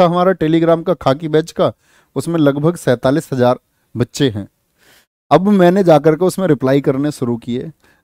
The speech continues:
रिप्लाई करे तो बच्चों के पर्सनल मैसेज आने लग गए। अब कोई कोई बच्चा ऐसा हो जाता है, मैसेज देख के कह रहा, "गुरुजी मेरे मैसेज का जवाब क्यों नहीं दिया?" आठ दिन हो गए उसके मैसेज को। यार मैं तुम्हें क्या बताऊं कि ये तीन हजार बच्चों ने एकदम से एक ही दिन में मैसेज कर दिया इधर से कूद के।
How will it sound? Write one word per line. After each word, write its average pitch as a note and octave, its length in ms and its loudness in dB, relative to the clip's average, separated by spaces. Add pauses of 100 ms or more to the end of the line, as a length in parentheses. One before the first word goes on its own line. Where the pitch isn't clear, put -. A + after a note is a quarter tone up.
रिप्लाई D#3+ 460 4
करे F3 240 2
तो F#3 100 -4
बच्चों D#3+ 360 -2
के F#3 80 -2
पर्सनल D3+ 520 -2
मैसेज C3+ 380 -4
आने G#2+ 220 -4
लग G2+ 220 -12
गए। C3 160 -20 (640)
अब B2+ 120 -2
कोई E3+ 160 4
कोई F3 140 4
बच्चा E3 300 2
ऐसा D#3+ 180 2
हो C3 120 2
जाता A#2+ 240 0
है, D3+ 60 2
मैसेज C#3+ 360 -2
देख C#3 160 -2
के D3+ 100 -4
कह C3 160 -2
रहा, C3+ 80 0
"गुरुजी C#3 360 -4
मेरे B2+ 400 2
मैसेज C3+ 380 -4
का B2+ 80 -4
जवाब G#2+ 400 -6
क्यों A2+ 120 -8
नहीं A2 120 -8
दिया?" A2+ 260 -12 (960)
आठ C3 200 4
दिन D3 180 2
हो C#3 120 2
गए C#3+ 80 2
उसके C#3 240 0
मैसेज B2+ 340 -4
को। C3 100 0
यार D3+ 220 4
मैं D#3+ 140 -2
तुम्हें D#3+ 260 -2
क्या D3 200 4
बताऊं B2+ 380 0 (720)
कि D3+ 40 2
ये F3 180 6
तीन D3+ 380 0
हजार F3 300 4
बच्चों E3+ 300 2
ने F3+ 100 4
एकदम E3+ 280 0
से E3+ 180 4
एक D#3+ 80 2
ही F3+ 80 4
दिन E3+ 140 2
में D#3+ 120 0
मैसेज D#3 380 -2
कर C3+ 140 -2
दिया C3+ 180 2
इधर C3 160 0
से C#3 140 -4
कूद B2+ 300 -4
के। G#2+ 360 -10